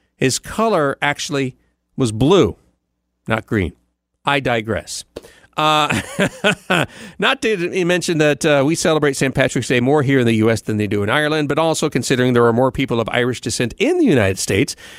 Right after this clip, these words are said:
than there are in Ireland, it's more reason to celebrate, right? While we associate our, uh, country's Declaration of Independence being signed on July fourth, seventeen seventy-six,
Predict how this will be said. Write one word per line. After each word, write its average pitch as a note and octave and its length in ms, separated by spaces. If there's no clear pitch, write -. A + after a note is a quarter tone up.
than C#4+ 160
there E3 120
are A2+ 120
in G#2+ 80
Ireland, D3 380
it's - 200
more D3 80
reason C3 260
to B2+ 60
celebrate, F#2 480
right? F#2 340
While G#3 160
we G#3+ 160
associate G#3 540
our, F3+ 380
uh, F3+ 260
country's F#3 380
Declaration F3+ 540
of C#3 80
Independence D#3 720
being C#3 220
signed D3 400
on C#3 120
July C3+ 300
fourth, - 320
seventeen B2 540
seventy-six, G#2 960